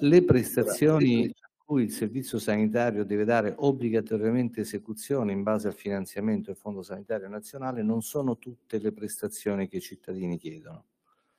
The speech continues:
Quindi come ci si deve ri-, come ci si deve, ehm, diciamo così, raccordare?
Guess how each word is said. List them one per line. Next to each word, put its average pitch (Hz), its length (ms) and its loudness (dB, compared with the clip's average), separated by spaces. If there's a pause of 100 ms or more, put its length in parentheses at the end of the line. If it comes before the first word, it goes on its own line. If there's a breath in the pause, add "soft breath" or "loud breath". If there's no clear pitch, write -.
(480)
Quindi 147 320 6
come 151 300 4
ci 131 180 -4
si 123 140 -2
deve 113 400 4
ri-, 113 420 0
come 135 260 2
ci 127 160 -6
si 120 160 -2
deve, 110 600 4
ehm, 92 1120 -2
diciamo 98 360 -4
così, 98 460 -6
raccordare? 92 960 -2